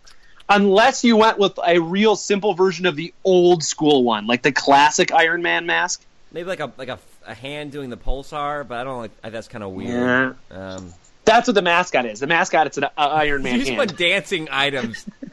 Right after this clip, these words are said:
Speaker 1: <laughs> And it dances. It dances, and it has, like, a big flashlight on
Speaker 2: I
Speaker 1: its
Speaker 2: think
Speaker 1: tummy.
Speaker 2: the Iron Man would, would be, like, one where you could actually have Iron Man be the mascot, because he's kinda
Speaker 1: Yeah.
Speaker 2: like, you can do big. And if that was, like, their football team, their basketball team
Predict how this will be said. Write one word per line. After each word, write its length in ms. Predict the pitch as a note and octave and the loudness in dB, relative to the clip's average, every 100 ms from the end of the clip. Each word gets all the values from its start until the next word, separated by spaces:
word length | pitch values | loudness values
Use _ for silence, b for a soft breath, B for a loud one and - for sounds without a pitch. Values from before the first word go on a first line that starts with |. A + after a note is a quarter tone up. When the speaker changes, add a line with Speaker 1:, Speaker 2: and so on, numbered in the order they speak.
| - | -10
Speaker 1:
<laughs> 220 | F#3+ - | -8 0
And 180 | B3+ - | 2 4
it 140 | - | 2
dances. 420 | E3+ F#3+ F#3+ D#3+ B B | 4 4 2 0 B B
It 120 | F3+ D3+ | 0 4
dances, 580 | G3+ G#3 A3 G#3 F#3+ b b - | 4 4 4 2 0 b b -2
and 100 | E3+ | 2
it 40 | D#3 | 4
has, 140 | E3+ | 2
like, 100 | E3 | 2
a 60 | D#3 | 0
big 180 | E3 D#3 | -2 0
flashlight 480 | D3 C#3 C#3 C3 | 2 2 0 0
on 60 | A#2+ | 0
Speaker 2:
I 20 | B3 | 0
Speaker 1:
its 120 | - | -4
Speaker 2:
think 120 | C4 | -6
Speaker 1:
tummy. 200 | A#2 G2+ - | -6 -10 -14
Speaker 2:
the 200 | C#3+ D#3 | -8 -4
Iron 400 | D#3 E3 E3+ D3+ | -4 -4 -4 -6
Man 260 | D3 C#3+ | -6 -8
would, 360 | C#3 C3 A#2 B2 | -6 -8 -10 -14
would 180 | B2+ A#2+ | -14 -10
be, 340 | C3 C3 B2+ | -10 -10 -8
like, 140 | B2 A2 | -10 -10
one 340 | A#2+ C3 C3+ | -10 -10 -8
where 120 | C3 | -8
you 140 | B2 A#2+ | -8 -10
could 120 | C3+ | -10
actually 480 | A#2+ A#2+ - A#2 A#2 | -10 -10 -12 -10 -10
have 500 | G#2+ G#2+ G#2+ G#2+ F#2+ F2 - | -6 -4 -4 -6 -10 -18 -14
Iron 340 | G2+ A2 A2 G#2+ | -10 -10 -10 -12
Man 260 | G#2+ G2+ | -12 -14
be 140 | F#2+ G2 | -14 -16
the 100 | F2+ | -18
mascot, 560 | F2+ D#2 - - C2+ - _ | -18 -20 -20 -20 -20 -20 _
because 220 | F#2+ A#2+ | -12 -12
he's 140 | A#2 - | -12 -12
kinda 220 | B2+ A#2 | -2 2
Speaker 1:
Yeah. 100 | D#3+ | 2
Speaker 2:
like, 160 | G#2 | 0
you 80 | A2+ | -14
can 120 | A2 G2 | -16 -14
do 140 | G#2 | -14
big. 240 | D#2+ F2+ D2+ b b - | -14 -16 -18 b b -8
And 380 | A3 A#3+ G3+ F#3 | -4 -2 -4 -8
if 100 | - | -10
that 180 | F3 F#3 | -8 -6
was, 140 | F#3 | -6
like, 180 | D#3+ D#3 | -8 -8
their 160 | D3+ C3+ | -8 -10
football 360 | D#3 D3+ E3+ | -10 -10 -10
team, 380 | E3+ F#3+ F#3 F#3 - | -10 -12 -12 -14 -12
their 160 | C3+ | -10
basketball 480 | B2+ C3+ D3+ - C#3+ | -6 -6 -6 -10 -10
team 320 | C#3 D3+ D3+ | -10 -14 -16